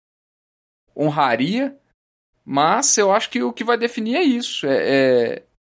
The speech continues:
é se a defesa vai parar e, e o time de Green Bay, igual eu falei, o ataque ele é praticamente imparável, ele não sofre turnovers, ele, ele capitaliza em quase,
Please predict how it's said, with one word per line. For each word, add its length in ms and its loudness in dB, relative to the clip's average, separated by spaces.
é 180 -6
se 140 -2
a 40 2
defesa 480 -2
vai 140 0
parar 580 0
e, 280 -2
e 260 0
o 140 -2
time 340 0
de 380 -6
Green 200 2
Bay, 260 2
igual 200 0
eu 60 -2
falei, 200 2
o 60 4
ataque 460 0
ele 120 -6
é 300 -4
praticamente 480 -2
imparável, 580 0
ele 80 0
não 80 -2
sofre 300 -2
turnovers, 680 -2
ele, 340 -6
ele 180 -2
capitaliza 640 -2
em 60 -6
quase, 420 -4